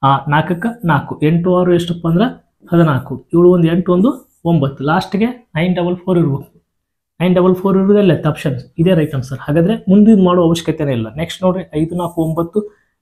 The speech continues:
ಐದು ಎರಡು ಎಷ್ಟಪ್ಪ ಅಂದ್ರೆ ಏಳು, ಅದೇ right answer ಬಂದ್ಬಿಡ್ತದೆ. ನೀವು ಆಪ್ಷನ್ಸ್ಗಳನ್ನ ನಿಮ್ಮ ಕೊನೆಯ ಎರಡು ಮೂರು ಅಕ್ಷರಗಳು ನೋಡಿದಾಗ ಅವು ಎಲ್ಲಿರ್ತಾವೋ ಅದೇ right answer ಆಗಿರ್ತದೆ. ಒಟ್ಟು ಮಾಡೋ ಅವಶ್ಯಕತೆ ಇರಂಗಿಲ್ಲ,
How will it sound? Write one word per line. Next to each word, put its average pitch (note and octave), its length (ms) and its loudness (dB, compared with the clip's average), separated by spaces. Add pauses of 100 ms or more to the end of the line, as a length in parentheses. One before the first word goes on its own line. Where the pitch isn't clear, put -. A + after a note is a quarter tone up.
(140)
ಐದು E3+ 140 4
ಎರಡು E3 200 4
ಎಷ್ಟಪ್ಪ D#3 360 -4
ಅಂದ್ರೆ E3+ 320 -2
ಏಳು, C3 380 2
ಅದೇ F3+ 160 0
right E3+ 220 0
answer D#3+ 260 -4
ಬಂದ್ಬಿಡ್ತದೆ. D#3+ 600 -2 (960)
ನೀವು A3+ 280 2
ಆಪ್ಷನ್ಸ್ಗಳನ್ನ G#3 760 0 (160)
ನಿಮ್ಮ E3 320 2
ಕೊನೆಯ G3 300 4
ಎರಡು G3 240 4
ಮೂರು F#3 260 2
ಅಕ್ಷರಗಳು G3+ 400 0
ನೋಡಿದಾಗ G3 380 2
ಅವು - 480 -2
ಎಲ್ಲಿರ್ತಾವೋ F3+ 560 0
ಅದೇ F#3 180 2
right F3+ 200 0
answer F3 240 0
ಆಗಿರ್ತದೆ. D3+ 340 -2
ಒಟ್ಟು C#3+ 220 -4
ಮಾಡೋ F3 240 2
ಅವಶ್ಯಕತೆ D#3+ 360 -2
ಇರಂಗಿಲ್ಲ, B2+ 340 0